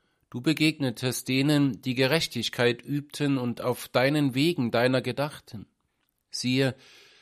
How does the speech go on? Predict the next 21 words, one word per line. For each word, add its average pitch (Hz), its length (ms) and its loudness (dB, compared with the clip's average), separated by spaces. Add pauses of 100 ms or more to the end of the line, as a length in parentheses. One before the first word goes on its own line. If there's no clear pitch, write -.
(200)
du 110 140 -6
zürntest, 143 800 4
als 117 320 -4
wir 143 180 4
von 139 220 -2
alters 127 440 0
her 143 140 2
gegen 151 320 0
dich 143 200 -4
sündigten 131 680 -4
und 107 160 -8
abtrünnig 147 680 -6
wurden. 92 340 -16 (1160)
Aber 123 180 0
nun 160 260 6
sind 151 320 2
wir 139 240 4
alle 143 320 2
wie 131 120 -2
die 127 160 -4
Unreinen, 101 760 -6